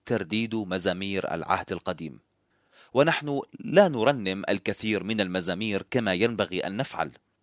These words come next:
وأعتقد أن واحدا من الأشياء التي فقدتها الكنيسة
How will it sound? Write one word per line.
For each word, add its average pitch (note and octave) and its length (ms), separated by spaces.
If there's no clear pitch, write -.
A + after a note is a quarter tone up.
وأعتقد G2+ 560
أن G2+ 360
واحدا F#2+ 500
من F#2+ 200
الأشياء F#2 640
التي G2 320
فقدتها G2+ 640
الكنيسة G#2 640